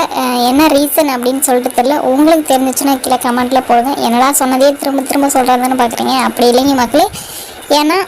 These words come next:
அஹ், அந்த யூஸ் ஆகாத நேரத்துல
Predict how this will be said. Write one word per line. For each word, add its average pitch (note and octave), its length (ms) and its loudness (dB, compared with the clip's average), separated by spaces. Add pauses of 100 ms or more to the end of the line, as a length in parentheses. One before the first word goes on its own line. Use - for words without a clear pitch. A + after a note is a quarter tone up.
(120)
அஹ், C4+ 380 2 (160)
அந்த D4 220 4 (720)
யூஸ் F4 380 4
ஆகாத D4+ 500 2
நேரத்துல C#4 560 0